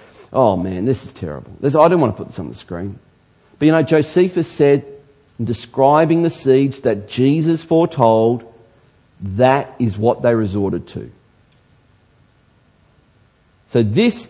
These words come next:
is something Jesus picked up. So here's my question. And I look at this, and I gotta tell you, if,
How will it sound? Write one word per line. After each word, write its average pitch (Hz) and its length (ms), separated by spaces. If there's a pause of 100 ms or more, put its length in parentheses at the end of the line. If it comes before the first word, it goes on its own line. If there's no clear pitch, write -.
(120)
is 123 140
something 123 340
Jesus 113 400
picked - 260
up. 95 180
So 104 120
here's 143 200
my 135 120
question. 104 500 (1500)
And 113 120
I 135 80
look 165 200
at - 120
this, 131 400 (840)
and 117 120
I 165 80
gotta 165 200
tell 170 200
you, 120 320 (380)
if, 135 240